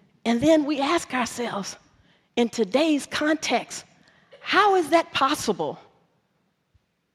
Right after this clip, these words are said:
to buy milk and honey for no price? We live in an abundant city, a city full of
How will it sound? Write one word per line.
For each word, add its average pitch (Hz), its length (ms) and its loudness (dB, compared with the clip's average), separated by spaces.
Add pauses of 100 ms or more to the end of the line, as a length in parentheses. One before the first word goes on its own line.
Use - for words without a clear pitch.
(360)
to 226 100 2
buy 240 240 2
milk 226 400 4 (180)
and 202 160 -4
honey 202 380 0 (1700)
for 254 100 -2
no 302 180 2
price? 302 640 -2 (1500)
We 370 220 10
live 330 520 4
in 254 140 0
an 220 120 -2
abundant 247 800 -2
city, 165 540 -2 (640)
a 208 60 0
city 302 380 0 (300)
full 254 540 6 (880)
of 226 240 6